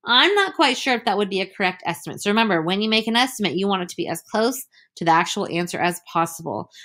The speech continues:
So my friends, we just measured, um, using squares, so square units. So our total measurement is twenty square units,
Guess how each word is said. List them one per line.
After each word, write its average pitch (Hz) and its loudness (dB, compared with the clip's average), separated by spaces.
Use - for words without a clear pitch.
So - 0
my 262 6
friends, 269 2
we 262 4
just 262 2
measured, 202 2
um, 175 4
using 185 -2
squares, 262 2
so 214 0
square 196 0
units. 247 -2
So 214 4
our 190 2
total 247 2
measurement 247 0
is 240 0
twenty 285 0
square 214 0
units, 190 -4